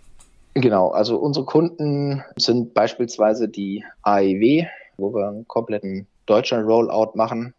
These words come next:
wo wir auch öffentlich über unsere Zusammenarbeit sprechen. Das ist eine große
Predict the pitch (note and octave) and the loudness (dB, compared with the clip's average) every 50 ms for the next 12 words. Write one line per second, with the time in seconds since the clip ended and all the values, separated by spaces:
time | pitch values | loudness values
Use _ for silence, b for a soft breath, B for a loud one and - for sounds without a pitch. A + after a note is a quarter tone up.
0 | _ - - A2+ G#2+ A#2 G2+ F#2+ F#2+ F#2+ F#2 F2+ F2+ - - - F#2 F#2+ - - | _ -14 -12 -10 -8 -6 -4 -4 -2 -4 -4 -6 -8 -10 -10 -8 -8 -8 -8 -10
1 | _ - - - - - G2+ F#2+ - - G2+ F#2+ F#2+ - - F#2+ C3 F#2+ - G#2+ | _ -20 -20 -18 -6 -4 -4 -4 -2 -4 -6 -6 -6 -8 -8 -6 -4 -4 -4 -4
2 | G#2+ G#2 F#2 - - - A2+ G#2 G2 G2 F#2+ - E2 E2+ - E2+ E2+ - - - | -6 -8 -8 -8 -6 -4 -2 0 0 0 -2 -2 -4 -4 -6 -6 -6 -6 -4 -2
3 | - G#2+ - - - F#3+ F#3+ b b b b b b - - - F#2+ - F#2+ F2+ | 0 0 0 0 -2 -6 -6 b b b b b b -6 -6 -4 -2 -2 -2 -2
4 | F2 E2+ - - _ _ - - F2+ G2 F#2+ - G#2 F#2+ F2+ F2+ G#2+ | -4 -6 -10 -14 _ _ -8 -2 0 0 0 2 2 2 2 0 -4